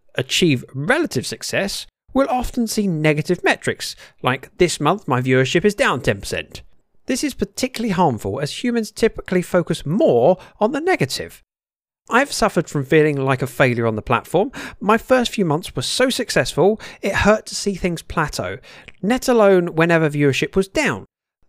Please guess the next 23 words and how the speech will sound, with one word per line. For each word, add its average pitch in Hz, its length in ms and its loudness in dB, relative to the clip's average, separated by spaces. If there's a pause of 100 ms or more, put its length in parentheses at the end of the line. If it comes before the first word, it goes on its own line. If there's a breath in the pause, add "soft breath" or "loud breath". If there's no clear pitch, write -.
(200)
These 254 300 -2
lows 226 400 2
are 160 160 -4
enough 170 200 -4
to 175 100 -8
make 170 180 -4
you 180 80 2
want 160 220 0
to 131 100 0
walk 208 300 0
away, 175 380 2 (420 loud breath)
and 233 280 2
I 254 120 6
would 294 220 4
have 120 340 2
if 160 80 -2
I 180 80 2
hadn't 214 200 2
managed 180 340 -2
to 151 80 0
change 208 600 0
my 196 140 4
mindset 170 560 2